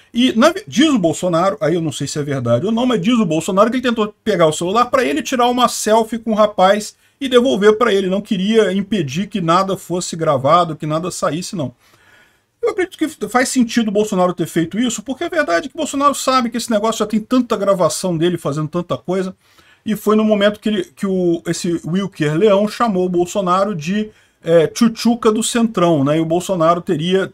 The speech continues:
feito um movimento pra pegar o celular dele. Bolsonaro, como eu falei, Bolsonaro disse que queria só tirar uma selfie com ele pra depois devolver pra ele, pra mostrar que não tinha nada contra, que não tinha problema nenhum e coisa e tal.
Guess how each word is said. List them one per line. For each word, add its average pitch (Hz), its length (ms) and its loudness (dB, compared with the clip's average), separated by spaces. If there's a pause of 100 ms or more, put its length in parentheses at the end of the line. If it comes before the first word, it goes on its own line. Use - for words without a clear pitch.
feito 175 340 -4
um 180 80 -2
movimento 175 560 0 (340)
pra 180 140 4
pegar 180 320 4
o 180 60 4
celular 175 480 0
dele. 123 160 -2
Bolsonaro, 143 540 -2 (240)
como 127 140 -2
eu 147 40 -2
falei, 208 220 -2
Bolsonaro 127 380 -4
disse 127 280 -4
que - 80 -10
queria 185 220 -2
só 196 140 -4
tirar 190 220 -4
uma 202 120 0
selfie 180 400 -2
com 170 160 -4
ele 202 260 -4 (460)
pra 196 140 2
depois 196 280 0
devolver 190 500 2
pra 208 180 -2
ele, 190 160 0
pra 220 120 0
mostrar 220 460 2
que 220 140 -2
não 233 80 0
tinha 226 160 -2
nada 226 240 0
contra, 220 480 -2
que 214 80 -8
não 190 80 -6
tinha 196 120 -6
problema 196 380 -4
nenhum 202 340 -2
e 180 60 -6
coisa 185 240 -4
e 180 40 -6
tal. 202 360 2